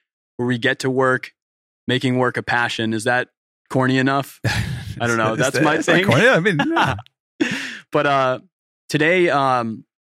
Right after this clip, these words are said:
Speaker 1: I've already talked a little bit on, I think I tagged you guys up in some of the episodes, but when we got into all the, uh, the covid game here and we started talking on some of the earlier ones about businesses, uh,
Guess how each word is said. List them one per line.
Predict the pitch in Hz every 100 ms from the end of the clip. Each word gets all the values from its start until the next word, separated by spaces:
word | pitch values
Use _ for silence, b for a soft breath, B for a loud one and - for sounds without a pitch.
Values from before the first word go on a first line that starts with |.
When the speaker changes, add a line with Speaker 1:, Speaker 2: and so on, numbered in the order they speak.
| _ - -
Speaker 1:
I've | 127
already | 139 165 165
talked | - 151 151
a | 135
little | 127 135 120
bit | 120 117 - _
on, | 117 113 113 110 -
I | 117
think | 151
I | 123
tagged | - 120 113
you | 110
guys | 113 107
up | 113 110 107
in |
some | 107 110
of |
the | 107
episodes, | 107 - 113 107 104 -
but | 123 110 B B B B _
when | 139
we | 143
got | 139 143 190
into | 170 151
all | 143 143
the, | 135 123 127
uh, | 117 113 107 107 -
the | 120
covid | - 147 151 143 117
game | 123 127
here | 120 123 120 120
and | 117 117
we |
started | 110 123 120 110
talking | 120 120 123 120
on | 113 117
some | 113 120
of |
the | 117
earlier | 123 123 120
ones | 113 113 113 110
about | 107 107 110 107 - _ _ _ 143
businesses, | 131 135 135 123 120 117
uh, | 110 107 107